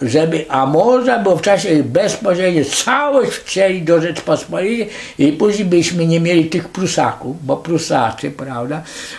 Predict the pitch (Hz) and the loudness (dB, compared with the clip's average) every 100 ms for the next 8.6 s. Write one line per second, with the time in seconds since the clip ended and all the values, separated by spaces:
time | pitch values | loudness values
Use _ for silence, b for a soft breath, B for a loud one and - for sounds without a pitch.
0 | - 135 127 185 180 160 147 B B - | 2 2 4 0 0 0 -2 B B -16
1 | - 143 160 175 - 147 147 139 - 127 | -2 2 2 0 0 2 2 2 0 0
2 | - 156 165 165 185 175 165 165 147 147 | 0 0 0 2 2 4 4 2 4 2
3 | 127 120 120 147 170 143 - 196 185 - | 2 2 2 0 2 0 2 -2 -2 -4
4 | 143 156 175 - - - B B B - | -2 -2 -2 -4 -8 -10 B B B 0
5 | 139 139 170 170 151 151 - 147 - - | 2 4 2 2 2 2 2 0 0 0
6 | 160 165 165 135 - 120 113 - 180 - | 0 0 -2 -2 -2 -4 -4 -6 -4 2
7 | 285 277 285 139 123 127 131 - - 180 | 2 2 0 2 2 2 0 -8 -4 -2
8 | 190 247 247 - 208 | 2 2 2 0 -4